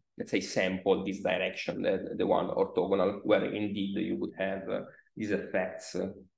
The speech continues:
of, uh, of the screening that is not constant, for example. And also you should, uh, also use these other formulations, uh, I think, uh, from, uh, Thibault,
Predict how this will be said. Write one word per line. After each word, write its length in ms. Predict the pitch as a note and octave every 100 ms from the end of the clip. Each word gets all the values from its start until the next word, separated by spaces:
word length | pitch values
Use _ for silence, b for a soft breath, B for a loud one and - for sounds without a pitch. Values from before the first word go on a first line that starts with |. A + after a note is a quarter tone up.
| _ _ -
of, 280 | F2 F#2
uh, 180 | G2 F2+ -
of 100 | F#2+
the 100 | F#2+
screening 640 | - - G#2 F#2+ F#2 F#2
that 360 | G2 F#2+ - F2
is 160 | F#2 F#2+
not 220 | F#2+ -
constant, 500 | - F#2 - - G2
for 100 | -
example. 560 | G2 G2 F2+ - - - b b
And 240 | C#3 C#3 C#3+
also 280 | D3+ D3+ D3
you 140 | A#2+
should, 300 | - B2+ A2+
uh, 280 | A2 A2 A2 - - _ _ _ _ _ C3
also 280 | B2 -
use 240 | A#2 A#2+ A2
these 160 | A2
other 280 | A2 A2+ A2+
formulations, 960 | A#2+ A2 A2+ A2 A2 G#2+ - A#2+ A#2+ -
uh, 140 | A#2+ A#2+ - _ -
I 60 |
think, 420 | A2 - G#2 G#2
uh, 220 | G#2 G2+ -
from, 240 | G2 G2+
uh, 140 | F#2+ F#2+
Thibault, 500 | G#2+ G2 G2+ C#3+ -